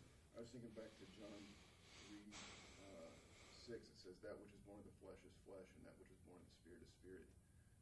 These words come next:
Do not marvel that I say to you, you must be born again." So it shows that there's that true change. People think, "Oh, well, I was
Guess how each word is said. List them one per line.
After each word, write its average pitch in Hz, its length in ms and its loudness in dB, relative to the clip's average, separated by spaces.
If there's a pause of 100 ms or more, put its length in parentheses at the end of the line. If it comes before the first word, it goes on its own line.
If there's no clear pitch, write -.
Do 117 80 6
not 117 240 10
marvel 98 240 4
that 90 160 4
I 90 80 2
say 98 160 2
to 98 80 0
you, 95 160 0
you 98 80 -2
must 98 240 -2
be - 160 -4
born - 240 -2
again." 98 240 -2 (640)
So 107 160 4
it - 160 2
shows 117 480 8 (320)
that - 160 -8
there's 113 240 4
that - 240 0
true 107 160 0 (160)
change. 101 320 0 (240)
People 117 320 2
think, 113 240 6 (160)
"Oh, 107 160 6
well, 98 160 2
I 92 80 0
was - 80 -4